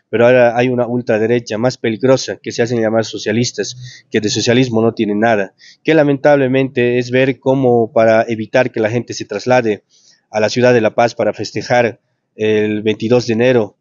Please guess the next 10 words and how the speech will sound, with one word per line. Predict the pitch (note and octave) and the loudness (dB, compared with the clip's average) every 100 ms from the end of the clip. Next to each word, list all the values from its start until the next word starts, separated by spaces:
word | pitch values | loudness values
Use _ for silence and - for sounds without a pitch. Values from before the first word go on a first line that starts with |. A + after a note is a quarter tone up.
| _ G#2 G#2+ _ _ | _ -20 -20 _ _
el | G#2 | -6
día | A2 B2+ | 0 2
de | A#2+ | 2
nuestro | G#2+ - | -2 -6
Estado | G2 B2 A2 | -2 0 0
plurinacional, | A2 G#2 G#2 G#2+ B2 E3 - _ _ | -4 -4 -4 -2 0 -2 -6 _ _
nuestros | A2 - G#2 | -10 -8 -4
propios | C3+ A#2+ G#2+ | -4 -2 -4
hermanos | G#2+ A#2+ B2+ G#2+ - - | -2 0 0 0 -6 -12
obligados, | A2+ G#2+ G#2+ C3 B2+ G#2 - - | -8 -4 0 2 2 0 -8 -20